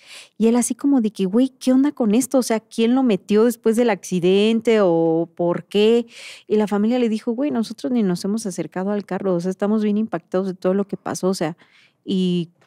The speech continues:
no sé quién pudo haberlo puesto ahí, o sea,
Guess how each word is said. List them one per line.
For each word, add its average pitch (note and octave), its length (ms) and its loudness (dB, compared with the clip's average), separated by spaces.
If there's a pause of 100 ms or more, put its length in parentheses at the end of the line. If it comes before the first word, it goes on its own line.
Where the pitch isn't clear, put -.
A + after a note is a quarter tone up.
(140)
no G3+ 360 2
sé G#3+ 220 2
quién G#3 280 0
pudo G#3 180 2
haberlo F#3+ 300 0
puesto F#3+ 260 -2
ahí, A3 200 2
o G3+ 60 2
sea, F3 200 -4